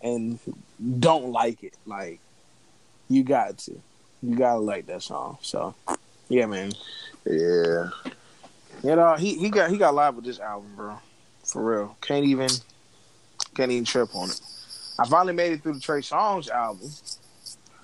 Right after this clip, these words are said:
Speaker 1: Um, and is it me or he, he got two, right? He released two albums.
Speaker 2: Uh, I only heard one.
Speaker 1: Was
Speaker 2: Eleven, right?
Speaker 1: Eleven.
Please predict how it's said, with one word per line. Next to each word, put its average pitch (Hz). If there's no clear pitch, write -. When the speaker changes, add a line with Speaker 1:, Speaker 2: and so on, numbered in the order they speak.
Speaker 1:
Um, 107
and 156
is 196
it 247
me 277
or 247
he, 233
he 233
got 240
two, 311
right? 196
He 220
released 214
two 202
albums. 82
Speaker 2:
Uh, 120
I -
only 147
heard 98
one. 90
Speaker 1:
Was 92
Speaker 2:
Eleven, 67
right? 90
Speaker 1:
Eleven. 139